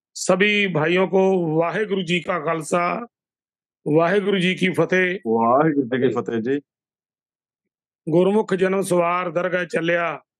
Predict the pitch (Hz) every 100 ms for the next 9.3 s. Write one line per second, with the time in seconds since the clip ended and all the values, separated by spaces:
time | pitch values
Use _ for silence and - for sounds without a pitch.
0 | _ _ _ - 175 160 190 190 175 175
1 | 165 170 160 156 165 147 147 165 156 165
2 | 151 147 156 156 160 160 - _ _ _
3 | _ _ _ _ _ _ _ _ _ _
4 | _ _ _ - 185 202 208 202 202 208
5 | 208 214 208 220 _ _ _ _ _ _
6 | _ _ - 180 196 190 185 202 214 196
7 | 214 208 220 _ _ _ _ _ _ _
8 | _ _ - 175 190 214 208 202 202 196
9 | 202 202